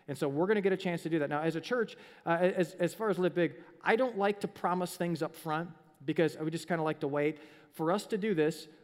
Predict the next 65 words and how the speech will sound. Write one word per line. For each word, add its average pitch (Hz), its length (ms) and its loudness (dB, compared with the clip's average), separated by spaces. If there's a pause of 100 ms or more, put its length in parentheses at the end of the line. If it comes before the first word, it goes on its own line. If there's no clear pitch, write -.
(140)
we 165 240 0
gotta 202 200 4
bring 180 280 0
in 170 140 0
twenty 175 280 -4
thousand 170 380 -4
dollars 151 400 0
and 139 100 -6
we 147 120 -2
gotta 147 180 -2
do 147 120 -2
it 143 80 -4
pretty 139 200 -4
quickly 139 320 -4
'cause 123 120 -6
that's 139 160 -4
gonna 139 140 -6
pay 139 240 -4
for 135 200 -6
all 131 100 -4
the 127 80 -10
stuff 131 300 -6
and 135 80 -6
all 127 100 -4
that. 123 220 -2 (280)
And 139 140 -2
so 139 320 2
that's 170 200 0
the 170 140 -2
only 214 320 4
one 190 220 2
we 180 80 4
have 165 80 4
an 160 80 -6
upfront 170 380 -2
thing. 160 240 2 (280)
But 156 120 2
I 220 260 2
know 202 260 4
just 202 240 0
in 185 60 0
this 185 160 0
service 170 320 0
alone, 143 420 0 (180)
we'll, 165 280 0 (100)
I 147 80 -4
mean, 143 220 -2
I'm 160 140 0
sure, 160 280 -2
right, 143 260 -2
we're 147 120 0
gonna 139 100 -2
have 135 120 -2
twenty 143 180 -4
thousand 135 240 -4
dollars. 123 160 -4
So 139 80 -2
I, 143 200 -4
I'm 147 60 -4
not 156 140 2
even 151 140 0
worried 139 180 0
about 131 140 -4
that. 135 160 0
Okay, 190 180 4